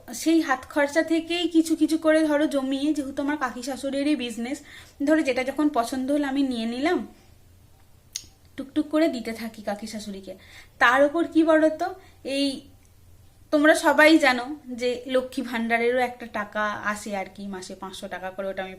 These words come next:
পাই। তো সেরকম তো কাজে লাগে না, খরচা হয় না,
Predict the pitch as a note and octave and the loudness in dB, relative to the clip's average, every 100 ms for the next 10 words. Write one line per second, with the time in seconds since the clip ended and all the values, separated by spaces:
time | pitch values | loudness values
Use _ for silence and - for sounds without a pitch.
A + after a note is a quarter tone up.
0 | - F#3+ E3+ - - - - - - - | -8 -6 -6 -12 -20 -20 -20 -20 -20 -10
1 | F4+ F4+ F4 F4 F4+ F4+ F#4+ F4+ F4+ F#4 | -4 0 2 2 -2 -4 2 4 6 6
2 | D#4+ C4 B3 B3+ D#4+ D#4 E4+ E4 D4 C4 | 4 2 -2 -2 -2 0 0 2 2 2
3 | G#3+ G3 | -2 -6